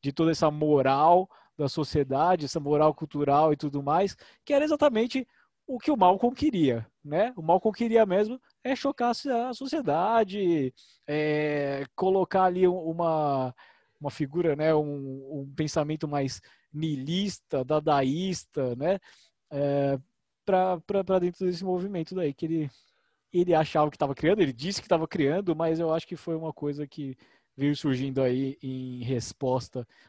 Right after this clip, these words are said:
ao que tava acontecendo ali nos movimentos hippies e tudo mais.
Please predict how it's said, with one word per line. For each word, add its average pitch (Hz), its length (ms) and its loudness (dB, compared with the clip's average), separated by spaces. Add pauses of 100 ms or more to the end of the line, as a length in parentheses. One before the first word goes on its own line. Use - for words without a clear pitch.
ao 127 100 -6
que - 80 -18
tava 135 180 -2
acontecendo 131 520 -6
ali 127 100 -2
nos 123 120 -8
movimentos 123 400 -10
hippies 110 640 -4
e 101 80 -16
tudo 110 220 -18
mais. 90 400 -20